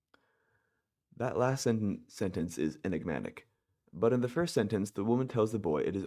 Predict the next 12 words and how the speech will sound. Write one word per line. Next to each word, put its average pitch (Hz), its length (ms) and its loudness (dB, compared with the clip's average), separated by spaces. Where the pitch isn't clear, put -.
all 120 180 2
right 98 200 2
to 101 80 -8
talk - 240 -8
to - 100 -6
his 87 120 -4
father 80 360 -2
in 82 140 -4
the 80 80 -4
place 120 300 -4
of 117 100 -8
God. - 300 -6